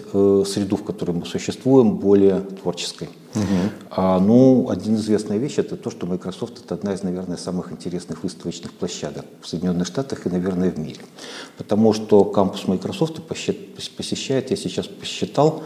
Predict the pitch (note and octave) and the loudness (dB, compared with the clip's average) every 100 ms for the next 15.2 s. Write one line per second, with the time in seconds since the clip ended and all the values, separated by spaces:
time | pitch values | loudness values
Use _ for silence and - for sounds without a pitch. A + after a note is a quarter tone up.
0 | - - - G2+ G2+ G2 - F#2 F#2 F#2 | -14 -10 0 4 6 4 2 2 2 0
1 | - D3+ - G2+ G#2 G2+ G#2 - F#2+ F#2+ | 2 2 4 4 4 2 -6 -2 0 4
2 | G2 F#2+ F#2 - F#2 F#2 E2+ A2 F3 - | 4 2 -2 -2 2 2 0 -2 -2 -2
3 | - - - - G2 G2 G2+ F#2+ G2 - | -14 -20 -20 -2 4 6 6 6 0 4
4 | C3+ - A#2 A#2+ A2 - G2+ F#2+ F#2 F2+ | 4 4 2 2 0 0 -2 0 -2 -2
5 | F#2 F#2 - F#2+ F2+ F2 F2 - E2+ F#2 | -4 -4 -4 -4 -2 -4 -4 -6 -4 -4
6 | E2+ F2 - - - F2 E2+ E2+ - G2 | -4 -8 -8 -10 -10 -4 -4 -4 -2 0
7 | F#2 - F2+ F2 E2+ - - F2 E2 E2 | 0 -4 -4 -4 -4 -8 -8 -4 -4 -4
8 | F2 F2+ - A#2+ G#2+ - F#2+ - F2+ - | -8 -8 -4 -4 -4 -2 -2 0 0 0
9 | F#2 F2+ F#2+ B2 C3 E2+ F2 F2+ - D#2+ | -2 0 2 0 -2 -6 -4 -2 -4 -6
10 | F2 - - - - - G2+ - - F#2 | -8 -8 -12 -12 -16 -10 -6 -6 -8 -8
11 | D2+ C#2 D#2+ F2 - - - F2 F#2 A2 | -6 -6 -8 -10 -12 -18 -12 -6 -2 0
12 | A2+ - F2+ F2+ - F2+ F#2 F#2 - F2+ | 0 0 -4 -4 -4 -4 -2 -4 -2 -4
13 | - - - - E2+ F2 D#2+ C#2 - - | -4 -8 -8 -6 -4 -4 -6 -8 -8 -12
14 | - - - F2 F2+ F2+ F#2 G2+ C3 E3+ | -12 -12 -4 -2 0 0 0 0 2 2
15 | E2+ | 0